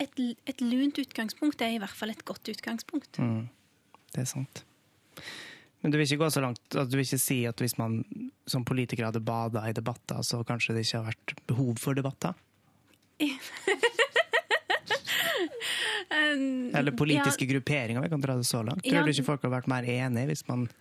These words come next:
Speaker 1: Det kan hende at vi i stedet for å debattere bare heller hadde plasket vann på hverandre.
Speaker 2: Mhm.
Speaker 1: Og det er klart at det kan jo være litt mer koselig. Men,
Speaker 2: Mhm.
Speaker 1: eh, men om det bringer Norge videre og plaske omkring,
Speaker 2: Mhm.
Speaker 1: eh, eller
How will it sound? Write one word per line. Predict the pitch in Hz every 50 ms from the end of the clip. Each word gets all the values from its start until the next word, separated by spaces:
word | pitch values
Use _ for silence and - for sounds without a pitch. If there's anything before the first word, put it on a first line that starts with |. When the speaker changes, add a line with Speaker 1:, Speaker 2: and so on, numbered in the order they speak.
| - - - - - 349
Speaker 1:
Det | 262 269
kan | 262 311 320
hende | 320 339 269 254
at | 269
vi | 262 247
i | 269
stedet | 269 - - 247 233 220 202 226 -
for | - 240
å | 240
debattere | 247 233 247 254 - - 226 214 196 226
bare | 233 247 220 240 226 226
heller | 226 208 202 220 226
hadde | 220 202 226 220 226
plasket | - 262 247 - - 254 233
vann | 214 214 202 202 -
på | - 233
hverandre. | - 233 226 220 220 233 302 339 - -
Speaker 2:
Mhm. | 165 170 175 170 165 196 214 - - -
Speaker 1:
Og | 277 254
det | 262
er | 269 -
klart | 269 247 - -
at | 240 233 -
det | 233 220 220 214 220 220 220
kan | - 220 220
jo | 220 220
være | 220 214 220
litt | 226 - -
mer | - 226 226
koselig. | - - 226 208 - - 302 370 359 - -
Men, | 269 254 262 254 262 254
Speaker 2:
Mhm. | 254
Speaker 1:
eh, | 247 247 240 240 240 - - - - - - - -
men | 262 262 -
om | 262 247
det | 233 269 233
bringer | - 254 269 254 233 226 233
Norge | 226 214 208 208 196 208 233 226 226 - - - -
videre | - 254 240 220 202 - - 185 - 214 247 285 302 - - - _ - - - -
og | - 254
plaske | - 277 254 - - - 254
omkring, | 247 240 - 302 311 311 269 - _ - - -
Speaker 2:
Mhm. | 156 139 135 127 131 135 -
Speaker 1:
eh, | - 247 240 -
eller | 254 247 240 233